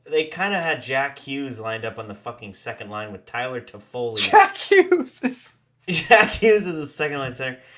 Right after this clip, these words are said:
Speaker 1: and just, and then, and then just throw Jesper Bratt, who didn't have as great of a year last year, but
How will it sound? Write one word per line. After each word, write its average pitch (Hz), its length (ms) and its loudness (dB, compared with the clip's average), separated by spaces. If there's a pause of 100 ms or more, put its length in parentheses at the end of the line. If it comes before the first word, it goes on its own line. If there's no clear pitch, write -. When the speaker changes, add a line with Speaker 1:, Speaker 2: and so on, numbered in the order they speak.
(140)
Speaker 1:
and 165 180 0
just, 170 320 -8
and 156 200 -4
then, 147 280 -4
and 147 120 -2
then 147 80 -4
just 139 200 -10
throw 143 220 -2
Jesper 131 420 -6
Bratt, 117 360 0
who 107 440 -8
didn't 139 240 -4
have 127 280 -2
as 117 320 -6
great 127 220 -6
of 120 80 -8
a 123 40 -6
year 123 260 -6
last 113 340 -6
year, 214 120 -4
but - 300 -10